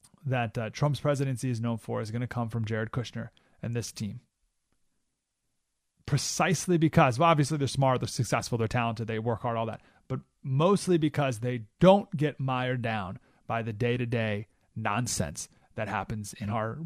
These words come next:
political world. I wanna tell you an example that's coming up next with, uh, Alexander the Great, 'cause Alexander the Great was a grand strategist. And you, you can see, and we'll talk about his life,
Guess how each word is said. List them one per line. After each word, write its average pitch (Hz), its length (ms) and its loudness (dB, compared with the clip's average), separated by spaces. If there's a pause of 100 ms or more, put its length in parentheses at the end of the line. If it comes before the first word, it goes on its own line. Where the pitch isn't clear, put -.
(200)
political 110 580 -4
world. 113 380 -6 (1080)
I - 60 -4
wanna 160 140 2
tell 180 100 6
you 185 60 6
an 175 60 2
example 147 320 4
that's 131 120 0
coming 139 160 2
up 135 80 0
next 127 300 -2
with, 127 220 -6
uh, 117 140 -6
Alexander 135 440 -2
the 117 60 -2
Great, 113 280 -4
'cause 127 220 -2
Alexander 165 420 2
the 143 60 0
Great 135 220 -4
was 123 120 -8
a 120 40 -8
grand 123 440 -6
strategist. 95 720 -12 (2500)
And 135 120 -2
you, 139 80 -4
you 143 140 -4
can 123 120 -4
see, 165 440 2
and 131 220 -4
we'll 117 80 -4
talk 147 200 2
about 127 260 0 (280)
his 120 240 0
life, 131 360 -2